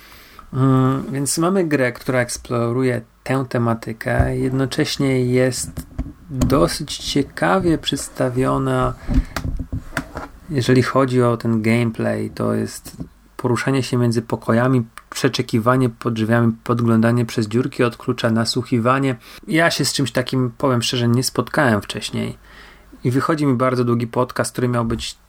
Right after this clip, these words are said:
kurczę, zasadniczo krótki, więc sama gra, myślę, że zajmie więcej niż jedną niedzielę i dziesięć godzin, które sugerują w niektórych recenzjach, to jest moim zdaniem mocno przesadzone.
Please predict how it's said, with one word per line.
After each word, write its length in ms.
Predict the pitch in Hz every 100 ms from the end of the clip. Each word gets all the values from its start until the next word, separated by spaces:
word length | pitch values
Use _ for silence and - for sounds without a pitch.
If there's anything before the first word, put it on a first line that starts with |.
| _ - -
kurczę, 420 | - 139 - 127
zasadniczo 460 | 123 131 139 127
krótki, 580 | 143 - 202 - 120 113 113 - - -
więc 540 | 123 127 120 - - _ _ _ _ _ - -
sama 360 | - 202 196 156
gra, 260 | 139 143
myślę, 440 | 131 139 - 151 131
że 420 | 127 131 127 127
zajmie 460 | 120 131 135 135 131 131 127 123
więcej 500 | 113 139 165 147 123
niż 180 | 117 117
jedną 220 | 123 117
niedzielę 720 | 117 117 113 113 120 135 151 147
i 580 | - 135 131 131 131 127 - - - 135 127 127 127 131 123
dziesięć 380 | 120 151 175 131
godzin, 320 | 117 147 143
które 280 | 123 127 123
sugerują 460 | - 123 120 139 123
w 40 |
niektórych 300 | 120 139 123
recenzjach, 480 | 117 113 117 131 147
to 160 | -
jest 360 | 131 127 123 -
moim 480 | - 131 127 123 135
zdaniem 240 | 123 127 120
mocno 260 | 120 131
przesadzone. 500 | 120 - 117 113 113